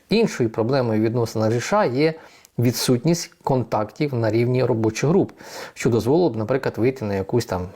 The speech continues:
фінальну угоду торгову, про яку говорить Дональд Трамп. Виявляється, Дональд Трамп обмежив будь-які контакти з китайською стороною на рівні радників, представників і так далі. Він прагне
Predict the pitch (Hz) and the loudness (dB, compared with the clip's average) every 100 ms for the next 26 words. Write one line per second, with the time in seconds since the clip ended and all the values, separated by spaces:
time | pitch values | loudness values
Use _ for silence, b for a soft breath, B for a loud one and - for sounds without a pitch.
0 | - - 160 131 120 104 101 131 180 160 | -20 -4 0 0 0 -2 -2 0 2 0
1 | 160 B B - 110 113 156 143 113 107 | -4 B B -4 0 2 0 0 0 0
2 | 147 110 107 123 110 104 110 110 - 80 | 0 0 2 0 0 0 0 -2 -2 -4
3 | 92 - B B B B 143 226 185 165 | -6 -16 B B B B 2 4 4 2
4 | 151 127 160 160 135 160 160 143 - _ | 0 -2 0 0 -2 -2 -2 -2 -8 _
5 | - 156 139 131 107 135 151 - 120 139 | -2 0 2 0 0 0 -2 -2 -2 0
6 | 156 131 - - 123 113 107 104 - 151 | 2 0 -2 0 -2 0 -2 -2 -2 -4
7 | 147 214 - 127 117 127 117 147 143 127 | -4 -12 -4 0 2 2 0 -2 0 -2
8 | - 113 - 110 123 160 165 160 B B | -2 -8 -4 -2 0 2 0 -2 B B
9 | - 123 143 127 117 107 - 135 160 156 | -2 0 2 2 0 -4 -2 -2 -2 -2
10 | 147 147 117 - - - 104 107 - 151 | -6 -4 -6 -6 -8 -4 -4 -2 0 0
11 | 117 117 104 98 90 98 135 117 160 170 | 0 -2 0 0 0 0 0 0 0 0
12 | 160 | -4